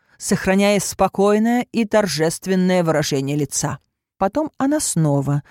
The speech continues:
надевала его на лампу и звала из зала еще кого-нибудь, удостовериться, что ее нежные ручки не обезображены ни единым ожогом.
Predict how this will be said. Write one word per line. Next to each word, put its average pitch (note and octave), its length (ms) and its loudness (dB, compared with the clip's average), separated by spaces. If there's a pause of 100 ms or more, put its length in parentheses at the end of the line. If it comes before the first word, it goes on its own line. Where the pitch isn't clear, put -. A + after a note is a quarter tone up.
(100)
надевала D#3+ 480 2
его D3+ 220 0
на D#3 120 2
лампу E3 560 0 (200)
и F3+ 100 2
звала D#3 400 2
из E3 220 0
зала F3 300 2
еще G#3+ 440 0
кого-нибудь, C3+ 680 -4 (260)
удостовериться, E3 960 2
что - 180 0
ее F#3 440 2
нежные D3 520 0
ручки F3+ 540 0 (360)
не D#3+ 420 2
обезображены D#3 1080 0 (280)
ни A3+ 200 4
единым D3 600 0
ожогом. G3 560 -2